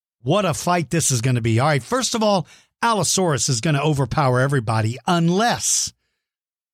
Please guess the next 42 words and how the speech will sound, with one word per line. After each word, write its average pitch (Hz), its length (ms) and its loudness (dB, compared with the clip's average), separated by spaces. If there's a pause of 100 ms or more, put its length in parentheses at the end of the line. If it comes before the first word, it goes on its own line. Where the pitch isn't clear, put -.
(240)
they 156 200 -4
can 139 180 0
get 143 240 0
him 165 100 2
at 156 120 2
his 147 180 0
weak 143 240 0
spot. 104 460 -4 (320)
What 151 200 0
is 170 160 0
its 160 200 0
weak 190 220 0
spot? 208 440 -2 (400)
Its - 180 -2
legs. 110 540 0 (800)
'Cause 117 140 -2
if 107 160 -2
you 175 120 2
can 180 160 0
figure 165 300 0
out 156 140 2
a - 20 2
way 151 140 2
to 131 100 0
damage 147 640 0
those 135 320 0
legs, 120 580 0 (480)
Allosaurus 147 640 0
is 113 140 -4 (100)
out 151 200 0
of 117 100 0
the 123 80 -4
fight. 127 460 -2
If - 100 -8
he 170 140 0
can't 180 280 -2
walk, 214 360 0 (420)
fight 190 340 0
is 127 140 2
over 147 240 0
for 131 160 -2
Allosaurus. 110 720 -2